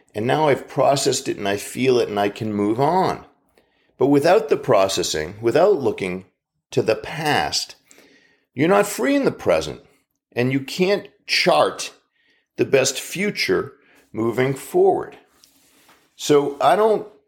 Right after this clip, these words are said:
agree with people who say, "Don't, you know, be careful. There's quicksand back there."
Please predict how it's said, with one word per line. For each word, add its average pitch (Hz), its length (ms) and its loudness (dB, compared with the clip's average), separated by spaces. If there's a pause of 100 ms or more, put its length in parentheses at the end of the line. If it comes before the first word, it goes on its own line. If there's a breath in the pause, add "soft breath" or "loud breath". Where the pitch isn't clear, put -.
(260)
agree 165 420 -2
with 135 260 -2
people 95 380 -8
who 98 100 -4
say, 104 300 0
"Don't, 123 480 0
you 117 80 -8
know, 101 60 -10
be 123 160 -14
careful. 170 800 -2
There's - 200 -2
quicksand 131 720 -2
back 110 260 2
there." 113 380 -2